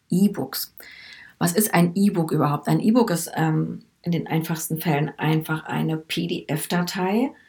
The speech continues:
die man auf dem Rechner, auf dem Handy, auf dem Tablet angucken kann. Natürlich kann man sich die auch ausdrucken, wenn man mag,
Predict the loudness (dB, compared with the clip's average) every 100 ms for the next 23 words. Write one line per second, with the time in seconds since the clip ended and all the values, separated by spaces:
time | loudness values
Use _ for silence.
0 | -20 _ _ _ _ _ 0 4 6 6
1 | 2 0 0 -2 0 0 2 0 2 2
2 | 2 0 0 2 2 2 2 0 0 0
3 | 0 -2 0 -2 -4 _ -4 6 10 10
4 | 6 0 0 0 0 0 0 0 0 2
5 | 2 0 -2 -4 -4 0 2 2 0 2
6 | 2 2 2 2 2 -2